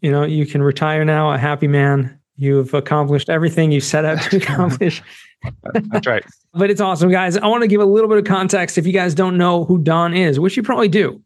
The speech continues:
Speaker 1: already by now, which is just a testament to his consistent putting in efforts on social media,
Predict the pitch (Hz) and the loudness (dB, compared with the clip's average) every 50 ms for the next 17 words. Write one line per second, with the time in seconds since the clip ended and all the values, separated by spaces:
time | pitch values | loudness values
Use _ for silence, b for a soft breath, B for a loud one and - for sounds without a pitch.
0 | _ _ _ 156 170 165 170 180 196 196 165 151 139 165 165 156 151 143 131 131 | _ _ _ -2 0 0 0 0 0 0 0 0 0 0 0 0 -2 -2 -2 -2
1 | 139 143 143 - 160 151 - - - - - - 214 208 214 - - - - 165 | -2 -2 0 0 0 -2 -2 -4 -10 -8 -2 -2 -2 -2 -2 -6 -8 -8 -8 -8
2 | 165 - 196 185 170 - 180 165 147 147 156 147 - 160 151 143 139 151 156 156 | -6 -6 -6 -6 -4 -2 0 0 0 -2 -4 -2 -2 0 0 2 2 2 2 2
3 | 156 147 135 - - b b b b b b b _ - 165 165 165 - - - | 0 -2 -2 -6 -12 b b b b b b b _ -2 0 0 0 0 -2 -2
4 | 208 233 208 - - 180 160 147 131 - - - _ _ _ - - 185 180 180 | 0 0 -2 -2 0 0 0 0 -4 -6 -12 -18 _ _ _ -4 -2 0 0 0
5 | 175 165 156 160 156 160 160 160 156 139 135 - - - 147 151 156 165 160 165 | 0 0 0 -2 -2 -4 -2 -2 -2 -2 -2 -4 -8 -6 -2 -2 0 0 0 0
6 | - 175 160 147 170 156 147 143 139 139 139 135 135 131 127 | 0 0 2 2 2 2 2 2 2 2 2 2 2 0 -4